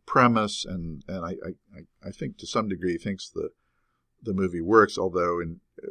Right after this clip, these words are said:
I guess the fatal flaw from his standpoint is that the hero, the boy in, in question,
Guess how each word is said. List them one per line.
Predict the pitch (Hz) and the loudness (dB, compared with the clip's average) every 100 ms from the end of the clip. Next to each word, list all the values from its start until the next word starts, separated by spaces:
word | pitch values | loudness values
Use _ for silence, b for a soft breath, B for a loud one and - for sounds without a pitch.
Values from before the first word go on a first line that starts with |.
| - - - - - - | -14 -16 -18 -18 -16 -12
I | 90 | -8
guess | 95 98 | -6 -6
the | - | -8
fatal | - 117 98 85 | 0 2 4 0
flaw | - 120 104 92 | -4 0 2 0
from | 80 76 | -2 -10
his | 80 73 - - | -12 -12 -14 -16
standpoint | - 76 76 82 78 | -14 -14 -12 -14 -10
is | 76 73 - | -10 -12 -14
that | - - | -18 -16
the | 71 | -10
hero, | - 147 131 - - - | 0 2 2 0 -10 -14
the | - | -14
boy | - 95 98 82 71 | -4 0 2 0 -6
in, | 69 69 | -12 -20
in | - 73 | -20 -18
question, | - - - - 73 | -12 -14 -14 -20 -20